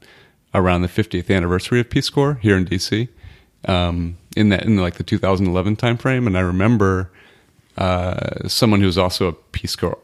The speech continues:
au-, author and had served in Peace Corps in, like, the sixties, uh, said to me, "Wow, you know, you wrote this me-, memoir right after you got back. Like, that was probably too soon." And, um, I guess she had written her book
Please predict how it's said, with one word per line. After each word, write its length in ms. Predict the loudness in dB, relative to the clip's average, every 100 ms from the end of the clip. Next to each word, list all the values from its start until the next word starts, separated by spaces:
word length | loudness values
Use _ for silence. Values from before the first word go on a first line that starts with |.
| -10
au-, 220 | -6 -6 0
author 420 | 0 2 2 2
and 140 | 2 0
had 100 | 0
served 400 | 0 2 2 0
in 160 | -2
Peace 200 | 0 -4
Corps 200 | -2 -2
in, 120 | -2 -4
like, 160 | -6
the 60 | -8
sixties, 640 | -6 -6 -6 -8 -8 -10 -20 _ -20 _ _ _ _
uh, 220 | -2 0
said 240 | 0 0 2
to 80 | 2
me, 320 | 2 0 -6 _ _ _ _ -2
"Wow, 340 | 2 4 4
you 140 | 2
know, 80 | 2
you 140 | 2 2
wrote 180 | 2
this 160 | 0 -2
me-, 160 | -4 -2
memoir 460 | 0 2 2 2 0
right 300 | 2 2 2
after 220 | 0 -4
you 60 | -4
got 180 | -2
back. 360 | -2 -2 -4 -16 -20 -12 -8
Like, 260 | -8 -8 -20 -8 -2
that 120 | 0
was 100 | 0
probably 260 | 0 0 0
too 200 | 0 -4
soon." 440 | -2 0 0 -4 -18 _ _ _ _ _ -20 -4
And, 500 | 0 0 0 0 -4 -12 -6
um, 460 | -4 -4 -4 -6 -6
I 120 | -2 0
guess 180 | 0
she 200 | 0 0
had 100 | 2
written 220 | 2 0 0
her 140 | 2
book 300 | 0 -2